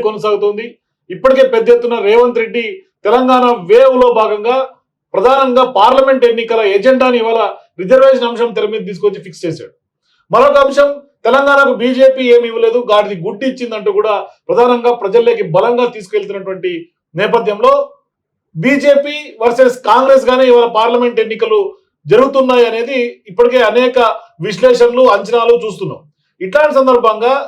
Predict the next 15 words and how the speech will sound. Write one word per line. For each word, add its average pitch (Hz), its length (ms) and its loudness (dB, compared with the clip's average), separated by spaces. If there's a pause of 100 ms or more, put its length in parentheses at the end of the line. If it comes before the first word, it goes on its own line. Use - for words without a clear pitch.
(100)
తెలంగాణలో 262 480 0 (140)
పార్లమెంట్ 247 460 0 (140)
గ్రౌండ్ 208 340 2 (420)
ఏ 240 100 6
విధంగా 262 360 2
ఉండబోతోంది, 175 500 -2 (440)
ఏ 262 120 6
రాజకీయ 254 340 0 (120)
పార్టీకి 226 420 -4 (880)
ఎన్ని 277 220 2
సీట్లు 262 280 0
రాబోతున్నాయి, 160 460 -2 (240)
మెజారిటీ 262 480 0
సీట్లు, 170 300 -4
అన్ని 277 260 -6